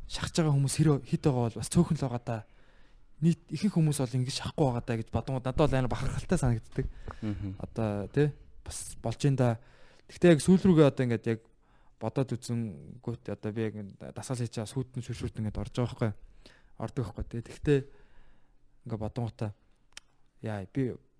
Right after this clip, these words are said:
Speaker 1: бас нэг үе бодвол бас, тий, хүйтэн шүршүрдэг гэд, гэд хоёр гурван минут ингээд зогсдог болсон байна шүү дээ, тий.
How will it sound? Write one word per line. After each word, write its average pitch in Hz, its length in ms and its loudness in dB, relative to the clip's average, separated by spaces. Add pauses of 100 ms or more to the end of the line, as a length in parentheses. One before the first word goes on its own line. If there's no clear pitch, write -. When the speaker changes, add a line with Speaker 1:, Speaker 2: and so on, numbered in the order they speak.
Speaker 1:
бас - 400 -10 (160)
нэг 143 160 0
үе 131 160 6
бодвол 113 320 -2
бас, - 240 -10
тий, 139 160 4
хүйтэн 131 400 -4
шүршүрдэг 120 560 -4
гэд, - 80 -12 (400)
гэд - 140 -18 (1080)
хоёр 117 160 -6
гурван 117 240 2
минут 113 240 -2
ингээд 107 480 -6
зогсдог - 320 -8
болсон 104 240 -10
байна 98 80 -10
шүү - 80 -16
дээ, - 80 -20
тий. 127 160 2